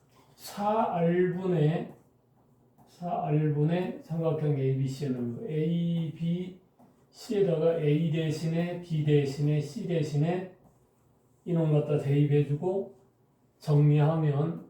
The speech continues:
이 알 제곱 곱하기 사인 A 곱하기 사인 B 곱하기 사인 C가 된다는 것을 쉽게 여러분들이 유도를 할 수가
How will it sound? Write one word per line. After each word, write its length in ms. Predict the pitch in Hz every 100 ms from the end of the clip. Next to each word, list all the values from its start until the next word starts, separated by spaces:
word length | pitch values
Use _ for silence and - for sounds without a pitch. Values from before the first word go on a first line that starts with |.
| 170
이 420 | 160 170 180 175
알 540 | 143 147 151 151 151
제곱 520 | 143 147 165 175 175 - _ _ _ _ _ _ _
곱하기 440 | - - 139 135
사인 520 | - 170 170 170 165
A 220 | 151 151 139
곱하기 420 | 131 135 135 139
사인 520 | - 160 151 151 135
B 200 | 135 131
곱하기 460 | 123 120 123 123 139
사인 500 | - 160 156 147 143
C가 600 | - 185 160 165 170 - - - - - _ _ _ _
된다는 560 | - 143 135 127 120 120
것을 160 | 147 135
쉽게 640 | - - - 190 226 - - - _ _ _ 135
여러분들이 540 | 131 120 120 156 131
유도를 680 | 135 131 131 120 143 147 139
할 120 | 147
수가 640 | - 151 143 185 - -